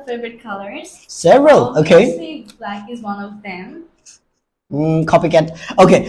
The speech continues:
Speaker 2: so, <laughs>
Speaker 1: Sorry।
Speaker 2: so favorite thing,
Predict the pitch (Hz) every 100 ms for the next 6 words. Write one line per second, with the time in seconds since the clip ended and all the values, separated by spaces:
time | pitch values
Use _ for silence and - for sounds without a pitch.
0 | - - 208 - - - - - - -
1 | - 381 - 196 208 - - _ - 247
2 | 247 247 294 285 269 240